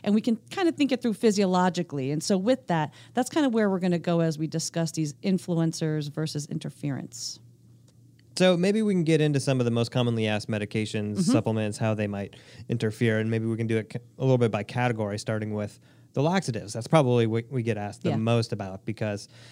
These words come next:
Speaker 2: turns out there's a lot of constipation out there.
Speaker 1: <laughs> It's the, it's the reason people are even getting the G I F X in the first place,
Speaker 2: I mean,
Speaker 1: to
Speaker 2: there's
Speaker 1: find
Speaker 2: a
Speaker 1: out, well,
Speaker 2: lot of
Speaker 1: why?
Speaker 2: constipation
Speaker 1: I
Speaker 2: out
Speaker 1: know.
Speaker 2: there.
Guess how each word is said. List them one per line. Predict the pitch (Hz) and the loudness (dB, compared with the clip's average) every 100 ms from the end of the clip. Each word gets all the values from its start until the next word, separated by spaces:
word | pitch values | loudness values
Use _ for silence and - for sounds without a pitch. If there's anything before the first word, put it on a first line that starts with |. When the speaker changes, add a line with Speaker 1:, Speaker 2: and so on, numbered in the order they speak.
| - - | -20 -8
Speaker 2:
turns | - 185 | 0 4
out | 247 | 4
there's | 220 175 | 4 4
a | |
lot | 131 123 | 4 4
of | 156 | 4
constipation | 143 147 - 117 135 - | 2 0 0 0 0 -2
out | 208 | -6
there. | - 220 - | 2 2 4
Speaker 1:
<laughs> | 202 233 | 0 4
It's | 240 - | 4 6
the, | 240 214 - - | 6 6 0 -12
it's | - | -8
the | - | 0
reason | 285 277 269 | 2 4 4
people | 269 247 | 2 4
are | |
even | 233 208 | 6 6
getting | 208 214 | 4 0
the | 196 | -2
G | 185 196 | 0 2
I | 180 | 2
F | 185 | 0
X | 180 | 0
in | 180 | -2
the | |
first | 175 339 - | -2 -6 -6
place, | - | -2
Speaker 2:
I | 202 | 2
mean, | 226 | 4
Speaker 1:
to | |
Speaker 2:
there's | 277 | 6
Speaker 1:
find | 339 302 | 4 4
Speaker 2:
a | |
Speaker 1:
out, | 302 | 2
well, | 131 | 4
Speaker 2:
lot | 302 160 | 8 8
of | 240 | 8
Speaker 1:
why? | |
Speaker 2:
constipation | 139 135 127 120 131 113 | 6 4 2 4 4 4
Speaker 1:
I | 277 | 4
Speaker 2:
out | |
Speaker 1:
know. | 269 240 | 2 0
Speaker 2:
there. | 175 | -4